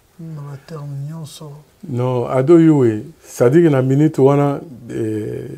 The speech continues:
Speaker 2: terrain zaki déjà ya kobeba. Terrain zaki déjà ya kobeba. Donc, euh, et comment il m'a ba clan, et tout ça. Et c'est vrai, il y a eu ba, ba, ba mimwa qui est là, tout ça. Mais les, quand il y a la guerre,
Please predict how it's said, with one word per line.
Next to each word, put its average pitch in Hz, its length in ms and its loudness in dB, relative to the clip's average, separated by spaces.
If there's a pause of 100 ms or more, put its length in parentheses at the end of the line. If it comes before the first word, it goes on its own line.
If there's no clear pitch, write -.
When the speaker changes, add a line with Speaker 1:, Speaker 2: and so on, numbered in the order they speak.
(280)
Speaker 2:
terrain 139 280 4
zaki 143 280 2
déjà 120 220 0
ya 117 80 -2
kobeba. 107 440 -8 (560)
Terrain 117 260 -4
zaki 113 240 -4
déjà 101 200 -6
ya 104 80 -4
kobeba. 98 500 -8 (140)
Donc, 101 280 -10
euh, 98 40 -10 (1120)
et 104 100 -6
comment 127 240 0
il 123 80 2
m'a 107 100 -2
ba 95 360 -6
clan, 147 460 -2 (380)
et 101 380 -6
tout 127 120 -12
ça. 151 340 -2
Et 127 400 -2
c'est 123 240 4
vrai, 151 260 8
il - 40 8
y - 20 8
a 120 80 6
eu 143 260 4
ba, 104 300 0
ba, 107 340 -10 (160)
ba 101 120 -8
mimwa 107 360 0
qui 123 140 -6
est - 20 0
là, 123 160 -2
tout 123 140 -10
ça. 131 260 -10
Mais 113 240 -4
les, 131 260 -2 (380)
quand 160 240 2
il 143 60 0
y - 20 2
a 120 40 0
la 117 120 0
guerre, 123 400 -2